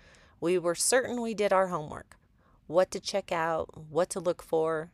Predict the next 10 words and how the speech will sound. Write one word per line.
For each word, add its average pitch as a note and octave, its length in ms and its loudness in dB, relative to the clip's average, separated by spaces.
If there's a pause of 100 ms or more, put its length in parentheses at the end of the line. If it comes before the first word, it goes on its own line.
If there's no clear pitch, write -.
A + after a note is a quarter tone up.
not D3 400 -6
to G#3+ 120 -10
rush G3 260 2
into F3 260 -6
anything. E3 540 -8 (400)
We F3+ 80 -4
said G#3 260 0
to F#3 100 -6
each - 180 -8
other, - 260 -8